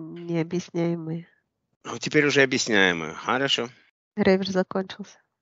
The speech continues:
Speaker 2: Отлично. Устанавливали фильтры с золотой сеточкой на все каналы. И в порядке реверса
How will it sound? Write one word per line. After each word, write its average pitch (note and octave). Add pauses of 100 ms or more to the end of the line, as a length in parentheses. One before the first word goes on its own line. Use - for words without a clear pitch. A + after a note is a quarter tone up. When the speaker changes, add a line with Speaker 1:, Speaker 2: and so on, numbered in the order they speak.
(140)
Speaker 2:
Отлично. C#2 (100)
Устанавливали B2+
фильтры G#2
с F2
золотой F#2
сеточкой E2+
на E2+
все -
каналы. E2+ (460)
И E3+
в F3
порядке B2
реверса G2